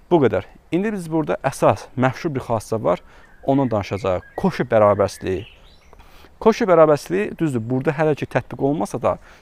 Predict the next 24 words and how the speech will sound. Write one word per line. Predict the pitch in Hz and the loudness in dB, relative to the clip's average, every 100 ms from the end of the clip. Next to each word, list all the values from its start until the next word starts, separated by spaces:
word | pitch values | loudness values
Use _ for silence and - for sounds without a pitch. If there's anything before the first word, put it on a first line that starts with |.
| - | -2
növbəti | 131 143 135 151 | 2 2 2 0
dərslərimizdə | 123 110 117 110 107 123 170 - - - - | -2 0 -2 -2 -4 -4 -6 -6 -20 -20 -2
daha | 120 139 | 0 2
geniş | 120 127 - | 0 -2 -6
tətbiq | - 117 | -6 -4
olunacaq. | 107 95 - 123 | -2 -2 -4 -4
Əsas | 127 170 | -4 -6
da | - 180 - - _ - | -2 -4 -4 -20 _ -4
ədədi | 127 127 147 | -2 0 -2
silsilə, | - 123 - 120 | -4 -8 -2 0
həndə | 123 | 0
silsilədə | 131 123 - 117 151 | -2 -6 -4 -2 -2
ona | 131 127 127 | -2 2 2
aid | 156 - - - - - | 2 -4 -20 -20 -18 -6
to-, | 139 139 | -4 2
topluda | 143 - 127 143 | 2 2 -2 0
bir | 120 | 2
dənə | 113 | 0
sual | 110 113 107 | 0 0 0
var. | 101 104 - | -2 -6 -12
Düşür, | - 110 | -10 -8
imtahanlara | 135 151 135 123 120 120 113 | -4 -2 2 2 4 2 2
düşür. | 110 120 110 - - - - | -2 -4 -4 -8 -20 -20 -2
Yəni, | 127 143 156 | 2 4 4